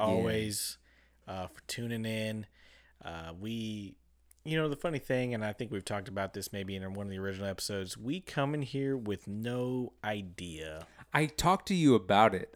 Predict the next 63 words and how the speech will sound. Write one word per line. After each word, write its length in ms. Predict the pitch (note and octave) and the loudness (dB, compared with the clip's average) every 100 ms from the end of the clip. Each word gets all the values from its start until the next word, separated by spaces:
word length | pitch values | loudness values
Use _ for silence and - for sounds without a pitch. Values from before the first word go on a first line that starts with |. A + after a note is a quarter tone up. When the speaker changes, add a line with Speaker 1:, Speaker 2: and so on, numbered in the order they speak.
| - | 0
Speaker 2:
I 120 | A#2+ | 2
was, 160 | B2 | 2
Speaker 1:
Yeah. 140 | E3 D#3 | 2 4
Speaker 2:
I 20 | |
was 160 | C3 B2 | 4 4
asking 420 | C#3 D3 - C3+ | 2 2 2 2
if 180 | A#2 A#2 | 2 2
we 280 | A#2 A2 | 4 4
wanted 440 | G2+ G2+ G#2 G#2 - | 4 4 4 2 -4
to, 420 | - G#2+ F#2+ F#2 - - - | -4 -2 0 -4 -8 -14 -2
you 100 | B2+ | 2
know, 80 | G2+ | 4
start 360 | - - D3+ C#3 | 4 6 6 6
with 160 | G2+ | 2
Speaker 1:
We, 120 | C3 | 4
Speaker 2:
anything. 260 | A3 F#2+ F#2 | 2 2 -2
Speaker 1:
uh, 60 | E3+ | 0
you 100 | G3+ | 2
know, 80 | B3 | 2
I 80 | A#3 | 0
feel 140 | C#4 | -2
like 140 | A#3+ | 0
we've 160 | G3 F#3 | 2 2
been 200 | F3 C#3+ | 2 2
doing 320 | E3 F#3 F3 | 2 2 2
that 260 | E3+ D#3+ - - | 2 2 -2 -8
a 60 | A#2+ | -6
lot 380 | C#3 C#3+ D#3 - | -2 0 -2 -4
in 140 | A2+ | -2
recent 320 | A#2 C#3 B2+ | 0 2 0
episodes. 220 | B2 - B2 | -2 -4 -8
Like, 160 | G#2+ | -8
should 220 | - - F3+ | -8 -4 -2
we 140 | A3+ | -4
do, 160 | A3+ A3 | -6 -10
like, 180 | A#3 F3+ | -8 -10
a 60 | |
topic? 520 | - F#3 - C#4 C#4 | -8 -8 -8 -10 -14
Like, 120 | D#3+ D#3 | -12 -8
should 160 | D#3+ | -6
we 80 | F#3 | -6
do, 180 | F#3 G3+ | -8 -6
like, 300 | G3 F3 - | -2 -2 -4
a 100 | - | -8
specific? 720 | - - - G#3 - - - - - | -8 -6 -4 -6 -6 -10 -10 -20 6
Speaker 2:
Oh, 60 | D#3 | 10
we 80 | G#3 | 12
did 160 | G#3+ F#3 | 10 10
the, 260 | G3+ F#3 D#3+ E3+ D#3+ D3+ E3 _ - | 10 8 6 6 6 2 -8 _ -2
the, 40 | |
um, 380 | C3+ B2 B2 A#2+ | 0 2 2 2
Would 180 | C3 C3+ | 2 4
You 100 | D3+ | 4
Rather. 420 | F#3 G#3+ A2+ F#2 - _ _ - - - | 4 2 0 -6 -12 _ _ -20 -12 -6
Speaker 1:
We 120 | G2 | -4
did. 340 | G2 A2 G2+ | 0 2 4
Speaker 2:
You 80 | A2 | 6
know? 120 | G#2 | 6
Speaker 1:
Coming 180 | B2+ D3+ | 4 2
soon. 520 | - - C#3+ G2 E2+ - | 0 2 2 0 2 8
Speaker 2:
That 160 | G3+ | 10
was 140 | F4 - | 8 4
fun. 380 | F#3 - F#3 | 4 4 -2